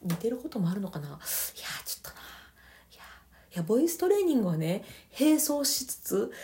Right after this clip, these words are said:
えー、変な方向に行ってしまったら修正してみたいな、そういうふうに、こう、ね、寄り添ってやっていけるんですけど、私、宿題は寄り添える気がしないんですよね。<laughs>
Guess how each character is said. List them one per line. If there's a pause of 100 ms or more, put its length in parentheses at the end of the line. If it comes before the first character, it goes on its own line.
(160)
え
ー、
変
な
方
向
に
行
っ
て
し
ま
っ
た
ら
修
正
し
て
み
た
い
な、
そ
う
い
う
ふ
う
に、 (380)
こ (500)
う、
ね、
寄
り
添
っ
て
や
っ
て
い
け
る
ん
で
す
け
ど、 (520)
私、
宿
題
は (380)
寄
り
添
え
る
気
が
し
な
い
ん
で
す
よ
ね。
<laughs>